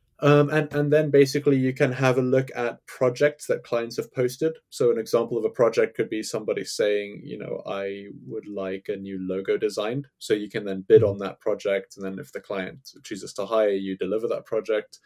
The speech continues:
Speaker 1: And the other thing you can do is you can also list your services. So you can, for example, say, you know, you'll design a basic logo in a certain style with four revisions for five hundred dollars or something like that. Um, and then
Speaker 2: Mm-hmm.
Speaker 1: sort of have that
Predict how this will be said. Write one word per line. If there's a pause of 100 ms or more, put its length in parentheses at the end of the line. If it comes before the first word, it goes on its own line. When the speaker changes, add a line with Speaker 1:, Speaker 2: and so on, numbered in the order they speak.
(360)
Speaker 1:
And
the
other
thing
you
can
do
is
you
can
also
list
your
services.
So
you
can,
for
example,
say,
you
know, (360)
you'll
design
a
basic
logo
in
a
certain
style
with
four
revisions
for
five
hundred
dollars
or
something
like
that. (500)
Um,
and
then
Speaker 2:
Mm-hmm.
Speaker 1:
sort
of
have
that